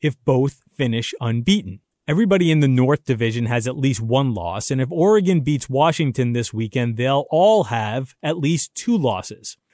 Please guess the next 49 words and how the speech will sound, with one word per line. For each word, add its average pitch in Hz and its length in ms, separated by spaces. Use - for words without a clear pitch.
So 180 180
here's 175 260
why 170 180
it 156 120
made 131 240
sense 127 320
for - 120
the 120 80
Big 110 200
Ten 180 280
to 135 160
accommodate 123 480
the 123 60
Buckeyes 104 600
and 120 180
less 117 320
sense 117 360
for - 120
the 110 80
Pac-twelve 117 640
to 120 80
do 110 200
so 110 260
with 104 400
C - 260
U. 104 380
In 127 80
the 123 80
Big 196 220
Ten 185 200
scenario, 127 640
allowing 135 400
Ohio 131 280
State 120 320
to 127 60
make 113 280
the 117 60
conference 117 420
title 143 260
game 113 320
as 117 160
the 139 220
only 190 440
unbeaten 160 560
team 147 320
in 139 140
the 135 80
league, 143 420
A, 139 380